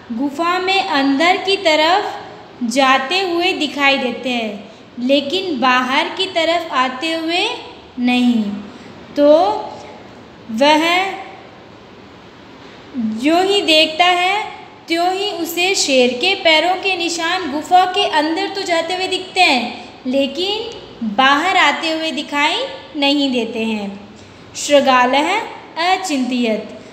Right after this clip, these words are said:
तो शृगाल क्या करता है? अचिंत्यत मतलब विचार करता है, सोचता है। तो शियार सोचता है, "अहो विनष्टो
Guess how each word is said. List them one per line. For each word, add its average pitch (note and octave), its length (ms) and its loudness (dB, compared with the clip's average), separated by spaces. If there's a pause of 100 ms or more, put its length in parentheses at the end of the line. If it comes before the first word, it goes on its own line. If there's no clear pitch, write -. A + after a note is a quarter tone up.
(220)
तो B3+ 100 0
शृगाल B3+ 440 2
क्या F4+ 220 2
करता F4 260 2
है? D#4 320 4
अचिंत्यत D#4+ 480 -4
मतलब D#4 300 -2
विचार C#4+ 440 0
करता D4 320 -4
है, D4 160 2
सोचता B3 520 -6
है। G#3 220 -6 (420)
तो E4+ 240 4
शियार C#4+ 560 4 (320)
सोचता B3 420 -4
है, G#3 420 -6 (400)
"अहो C#4 300 4 (560)
विनष्टो D#4+ 720 0